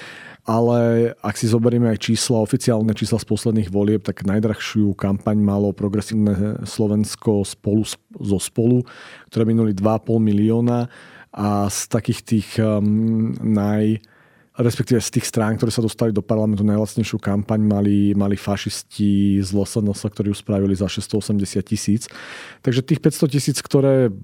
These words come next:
plus minus má dneska strana Demokrati, nie je tak málo a s-, samozrejme stále sa môžu dohodnúť ešte so stranou Za ľudí, e, stále tam prípadne môžu nájsť nejakých ďalších partnerov. A ako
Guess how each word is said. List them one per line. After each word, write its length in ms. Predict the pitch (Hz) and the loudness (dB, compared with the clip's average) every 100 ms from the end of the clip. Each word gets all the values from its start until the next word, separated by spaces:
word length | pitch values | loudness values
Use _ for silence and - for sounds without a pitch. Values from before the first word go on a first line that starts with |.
| - | -4
plus 320 | 123 127 117 | 2 2 4
minus 320 | 127 131 113 101 | 4 4 2 2
má 560 | 107 113 113 117 117 110 | 2 2 2 2 2 0
dneska 560 | 101 92 104 110 104 117 | 0 -2 0 -2 0 -4
strana 320 | - 110 113 | -4 -2 0
Demokrati, 800 | 101 92 104 - 113 110 - 120 120 - - - | 0 0 -2 0 -2 -2 0 0 -2 -8 -20 -6
nie 240 | 107 113 117 | 0 2 2
je 80 | |
tak 160 | 120 110 | 0 0
málo 560 | 98 95 110 117 113 104 | 0 0 0 0 0 -2
a 80 | |
s-, 160 | 92 117 117 | -4 -10 -4
samozrejme 640 | 117 117 120 117 117 110 - - - | -2 2 2 2 2 0 -4 -16 -16
stále 320 | - - 113 117 | -8 -2 0 0
sa 160 | 117 | 0
môžu 160 | 113 107 | 0 0
dohodnúť 560 | 110 110 113 110 101 | 2 2 2 2 0
ešte 160 | 101 - | -2 -2
so 80 | 107 | -4
stranou 400 | - 113 110 98 | -2 -2 0 -2
Za 160 | 87 | -2
ľudí, 640 | 95 113 110 113 110 113 113 | -2 0 0 0 2 4 2
e, 320 | 113 104 101 | 2 0 -2
stále 400 | - - 104 104 | -4 -4 -2 -2
tam 160 | 104 98 | -4 -4
prípadne 320 | 101 110 107 | -4 -2 0
môžu 240 | 104 101 | 0 0
nájsť 240 | 113 95 104 | 0 0 -2
nejakých 240 | - 101 104 | -4 -2 -2
ďalších 320 | 101 117 - | -2 -6 -6
partnerov. 560 | 104 - 127 120 127 127 - - - - - | -6 -2 0 0 0 -2 -10 -20 -20 -20 -16
A 160 | - 117 120 117 120 120 113 151 147 - 156 _ _ _ - | -6 -2 0 0 0 -2 -4 -12 -20 -20 -20 _ _ _ -10
ako 240 | 104 110 | -6 -4